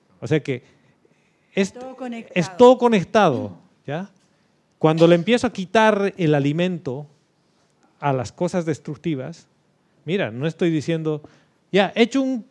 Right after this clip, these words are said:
Speaker 1: decreto y abracadabra, pata cabra, ¡sa! Listo, resuelto. No, hermano, porque sigue teniendo el alimento. Entonces, el alimento se lo vas quitando.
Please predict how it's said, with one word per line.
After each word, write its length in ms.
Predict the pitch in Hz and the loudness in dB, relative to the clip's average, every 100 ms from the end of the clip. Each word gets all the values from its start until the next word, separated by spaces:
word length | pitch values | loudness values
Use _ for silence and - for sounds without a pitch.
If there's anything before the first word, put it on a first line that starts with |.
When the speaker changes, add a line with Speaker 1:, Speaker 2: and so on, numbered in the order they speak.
| _ - | _ -8
Speaker 1:
decreto 640 | 180 170 254 277 277 262 | -2 2 4 4 4 0
y 180 | 214 - - - _ - - - - _ 202 - - - - _ _ _ _ - | 0 -6 -16 -20 _ -20 -20 -20 -20 _ -20 -20 -20 -20 -20 _ _ _ _ -2
abracadabra, 800 | 214 202 170 190 220 214 208 202 _ _ - - - | 0 0 0 0 2 0 -4 -10 _ _ -20 -18 0
pata 240 | 214 196 160 | 2 2 0
cabra, 320 | 139 107 98 - | 0 -4 -10 -18
¡sa! 380 | - - 170 - - | 0 4 4 2 -2
Listo, 360 | 175 214 - 147 | 2 4 2 -2
resuelto. 380 | 135 156 120 | 0 -2 -2
No, 380 | 120 233 247 226 | 2 6 8 6
hermano, 400 | 147 127 113 98 - _ _ _ _ _ | 4 0 -8 -12 -20 _ _ _ _ _
porque 260 | - 151 151 | 0 2 0
sigue 360 | - 214 208 202 | -4 -2 0 0
teniendo 420 | 180 175 180 175 | -2 -4 -4 -4
el 80 | 151 | -4
alimento. 640 | 131 123 165 160 123 107 - _ | -4 -6 -8 -8 -10 -18 -20 _
Entonces, 360 | - 139 135 127 | -8 -6 -6 -6
el 140 | 120 | -6
alimento 500 | 113 123 190 247 175 | -6 -6 -6 -6 -8
se 100 | 139 | -8
lo 80 | 123 | -6
vas 200 | 135 147 | -6 -10
quitando. 680 | _ 131 - 165 131 104 | _ -20 -12 -10 -10 -14